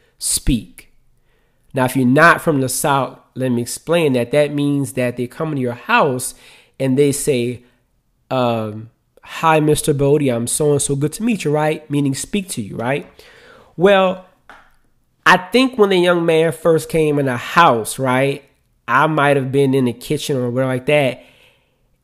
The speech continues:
And again, I don't know if he's nervous or what, but initially, like, he didn't speak to me, the man in the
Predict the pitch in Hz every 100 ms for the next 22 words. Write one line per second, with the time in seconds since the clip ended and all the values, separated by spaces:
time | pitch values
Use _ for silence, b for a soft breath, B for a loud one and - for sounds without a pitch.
0 | 170 165 156 156 165 131 - 214 180 165
1 | 151 190 156 139 165 160 147 - 135 147
2 | 185 131 131 160 151 147 - - 185 170
3 | 165 220 254 220 196 185 170 151 156 233
4 | 233 185 - - 302 508 - _ - _
5 | _ _ _ - 240 392 587 - - _
6 | _ _ _ _ _ _ _ - 214 220
7 | 311 403 440 508